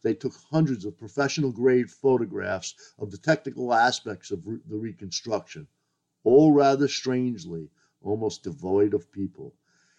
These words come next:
After graduating in nineteen fifty-three from the most exclusive Catholic schools in Washington, D C, with a degree in chemical engineering, Everett was given a National Science Foundation fellowship, enabling him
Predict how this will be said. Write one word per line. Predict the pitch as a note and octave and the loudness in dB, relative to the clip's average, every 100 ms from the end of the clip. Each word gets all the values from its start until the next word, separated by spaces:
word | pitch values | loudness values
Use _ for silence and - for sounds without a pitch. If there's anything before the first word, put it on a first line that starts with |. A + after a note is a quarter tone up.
| _ | _
After | D#3 E3+ E3 | 2 6 6
graduating | F3+ A3 A#3+ F#3 D#3 B2+ | 10 10 8 6 6 4
in | B2+ B2+ | 2 2
nineteen | D3+ D3+ D#3+ C3+ | 2 2 2 0
fifty-three | - C#3+ B2+ B2 C3+ C#3 A#2+ | 0 -4 -4 -8 0 2 2
from | - A2+ | -2 -14
the | |
most | A2+ A#2+ - | -10 -10 -10
exclusive | - - F3 D#3 C#3 - | -18 -6 -2 0 -2 -2
Catholic | C#3 B2 B2 | -2 -2 -6
schools | - B2+ B2 | -8 -6 -6
in | A2 | -6
Washington, | A#2 A#2 G#2+ F#2+ G#2+ | -8 -8 -10 -16 -16
D | F#2+ G#2+ | -16 -16
C, | G2+ B2+ A2+ - _ _ | -12 -8 -8 -8 _ _
with | A2 A#2+ | -4 -2
a | |
degree | G2 A#2+ A#2+ D#3+ C#3+ | 0 2 6 6 6
in | |
chemical | - C#3 B2+ A#2+ B2 | 2 -2 -2 -2 -2
engineering, | B2 G#2 A#2 A#2 G2+ F#2+ _ _ - | -4 -10 -10 -8 -6 -8 _ _ 2
Everett | G3 G#3 | 4 6
was | F3 C3 | 4 6
given | F3 D#3+ D3 | 4 6 4
a | |
National | C#3+ D#3+ D#3+ D#3 | 4 4 2 0
Science | C3+ D#3+ D3 D3 | -2 0 2 2
Foundation | C#3 C3+ B2+ C3+ C3+ - B2 | 0 -2 2 4 4 0 -6
fellowship, | - C#3 A#2 - - - _ _ A#2 | 2 2 2 -2 -12 -18 _ _ 2
enabling | D3 E3+ D3+ D#3 D3 | 6 6 6 4 4
him | C3+ C#3+ | 2 0